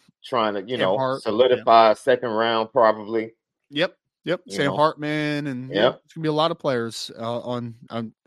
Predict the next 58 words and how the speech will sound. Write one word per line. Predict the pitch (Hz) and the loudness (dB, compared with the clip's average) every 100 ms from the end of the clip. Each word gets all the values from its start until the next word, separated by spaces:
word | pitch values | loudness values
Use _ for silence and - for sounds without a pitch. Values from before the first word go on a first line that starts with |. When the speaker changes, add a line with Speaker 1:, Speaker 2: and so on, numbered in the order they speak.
| _ - | _ -16
Speaker 2:
There's | 196 | -8
gonna | 392 | 2
be | 415 | 6
a | |
lot | 269 | 6
of | 269 | 4
players | 254 254 | 2 2
off | 240 233 | 0 -4
this | - | -8
team | 247 | -8
that | 226 | -6
are | |
gonna | 220 | -4
be | 214 | -6
drafted, | 143 156 311 147 120 | -4 -4 -4 -8 -8
man. | 135 196 190 | -6 -6 -6
Like, | 151 - | -8 -8
I | 123 | -8
mean, | 180 160 | -6 -4
right | 220 | -4
now | 285 214 | -2 -4
I | |
would | 180 156 | -4 -6
say | 175 143 | -6 -6
this, | 139 104 - | -6 -8 -6
right? | 127 143 | -4 -4
Like, | 120 _ _ _ | -6 _ _ _
Joe | - 185 196 | -4 2 4
Alt, | 170 170 - _ _ _ _ _ - | 4 4 -2 _ _ _ _ _ -12
as | 135 | -8
long | 156 | -6
as | 156 | -6
he | 156 | -8
declares, | 143 139 131 127 120 | -8 -4 -2 -2 -6
which | 120 - _ | -16 -18 _
is | - 123 | -16 -14
expected, | 120 - 107 - 107 104 _ _ _ | -12 -8 -8 -8 -12 -14 _ _ _
he's | - 131 147 | -14 -10 -6
gonna | 160 | -4
get | 156 147 | -4 -6
drafted. | 123 120 113 117 113 113 _ _ _ - | -4 -4 -4 -8 -10 -12 _ _ _ -4
Blake | 190 185 | -4 -2
Fisher, | - 190 - 180 175 | -2 -2 0 -4 -4
we'll | 151 | -6
talk | - 165 | -6 -4
about | 160 165 | -2 -2
him | 160 156 | -2 -4
more. | 151 151 147 | -4 -4 -6
He's | - 160 - | -10 -14 -6
gonna | 196 214 | -6 -4
get | 151 - 120 | -8 -10 -14
drafted. | 117 113 104 98 - 80 76 - | -12 -8 -8 -8 -16 -18 -18 -18
It | |
just, | 120 135 - | -12 -12 -8
I | 135 | -6
don't | 135 | -6
think | 147 | -8
it | 120 | -12